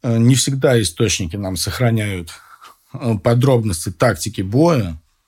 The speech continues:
так скажем, и, э, некогда там особенно записывать, че происходит, когда идет настоящая вот война тех времен. Но кое-что мы знаем.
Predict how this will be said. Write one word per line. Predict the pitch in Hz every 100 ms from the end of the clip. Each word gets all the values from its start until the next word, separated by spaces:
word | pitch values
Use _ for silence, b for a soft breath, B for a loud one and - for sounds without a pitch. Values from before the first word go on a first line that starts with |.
| _ B B B B B
так | 90 85
скажем, | - 95 87 87 87 92
и, | 98 92 92
э, | 90 90 90 92 101 -
некогда | 143 135 107 107
там | 95 104
особенно | 95 - 123 107 98
записывать, | 98 101 - 117 98 90
че | - 107
происходит, | 107 98 - 185 196 - - _
когда | - 98 107 101 98
идет | 101 98
настоящая | 98 - 104 101 90 - 98 87 101
вот | 117 95 87 - -
война | 110 110 101 87
тех | 120 87
времен. | 107 104 104 80 - B B B B B
Но | 110 151 185
кое-что | 131 156 156 - 143
мы | 156
знаем. | 143 127 92 82 76